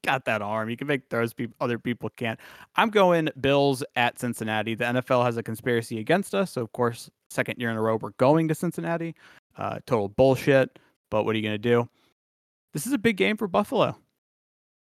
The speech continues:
Cincinnati really had us figured out. Like, the Damar Hamlin game, if that didn't happen, we weren't winning that <laughs> game.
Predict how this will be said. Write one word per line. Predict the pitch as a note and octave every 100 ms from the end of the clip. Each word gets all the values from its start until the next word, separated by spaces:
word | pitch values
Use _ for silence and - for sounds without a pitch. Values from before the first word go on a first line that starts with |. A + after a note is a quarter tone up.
| _ _ _ -
Cincinnati | F3 F#3+ E3 F3
really | C#3 B2+ C#3 C#3
had | C3+
us | C3+ -
figured | B2 B2+ A2
out. | A2+ G#2 - _ _
Like, | C3 A2+ _ -
the |
Damar | C3 B2+ D3+
Hamlin | C3+ C3 D#3
game, | E3+ E3+ F3 E3 _ _ _ _ _ _ -
if | A2
that | B2+ C3 A#2
didn't | B2 B2+ B2
happen, | A2+ A#2+ E3 E3 E3 - _ _ _ _ _ _
we | A#2+ A#2+
weren't | A2+ G#2+ G#2+
winning | G2+ G2+
that | A#2+
<laughs> |
game. | - E3